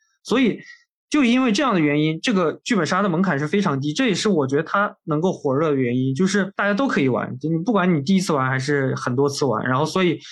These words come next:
就特别好组局，然后因为它人数要求也不是很高，所以它就很火热。再加上它有一些换装的元素，或者说有一些沉浸式的角色扮演的元素，就是你可以什么扮演一个古代人啊，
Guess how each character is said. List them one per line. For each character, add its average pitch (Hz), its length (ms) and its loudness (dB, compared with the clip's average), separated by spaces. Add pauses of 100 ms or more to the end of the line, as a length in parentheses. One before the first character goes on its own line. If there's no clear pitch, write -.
(100)
就 214 100 0
特 202 200 0
别 196 80 2
好 180 160 0
组 143 200 0
局， 127 180 -2
然 131 200 2
后 185 100 0
因 196 140 2
为 208 60 2
它 202 120 0
人 160 180 2
数 190 140 0
要 180 120 2
求 170 80 0
也 160 80 2
不 139 120 -2
是 156 80 2
很 123 160 -6
高， 127 240 -2 (300)
所 - 140 0
以 165 60 2
它 156 100 0
就 156 340 2
很 147 240 -2
火 127 180 0
热。 127 300 0 (220)
再 247 160 0
加 233 180 0
上 233 180 0
它 226 140 0
有 165 140 2
一 180 80 2
些 208 400 2
换 233 260 0
装 180 220 2
的 180 40 2
元 123 240 -2
素， 127 320 -2 (180)
或 240 120 2
者 175 100 2
说 202 160 2
有 165 160 2
一 151 120 2
些 180 360 0 (100)
沉 143 220 0
浸 226 200 4
式 190 180 0
的 131 420 0
角 127 200 0
色 220 120 0
扮 262 160 2
演 131 160 0
的 131 60 -2
元 123 220 0
素， 131 180 -4
就 143 100 0
是 147 240 0 (280)
你 160 100 0
可 208 160 2
以 165 180 2 (280)
什 156 80 -2
么 180 100 2
扮 208 180 0
演 160 120 2
一 165 80 2
个 233 80 2
古 160 180 -2
代 202 180 2
人 143 160 2
啊， 147 300 0